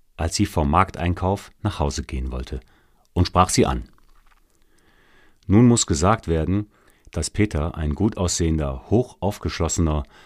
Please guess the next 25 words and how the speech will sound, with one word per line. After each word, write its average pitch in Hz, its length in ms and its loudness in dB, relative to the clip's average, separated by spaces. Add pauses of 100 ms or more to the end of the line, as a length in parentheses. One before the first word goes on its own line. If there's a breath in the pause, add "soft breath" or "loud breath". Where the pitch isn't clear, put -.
(120 soft breath)
Mann 95 240 2
mit 78 180 0
dunklem 80 400 2
Haar 85 300 -2 (180)
und 76 200 -4
feurigen 87 500 0
braunen 73 320 0
Augen 64 300 -6
war. 58 200 -8 (1500)
Und 85 180 -2
als 95 180 0
er 85 140 0
Anna 98 180 4
mit 82 160 2
strahlendem 92 440 2
Lächeln 82 340 0
anbot, 87 460 0 (760 soft breath)
ihr 92 220 2
beim 71 280 -2
Heimtragen 85 480 2
ihrer 76 240 -4
Einkäufe 85 460 0
behilflich 78 460 -2
zu - 100 -6
sein, 73 320 -4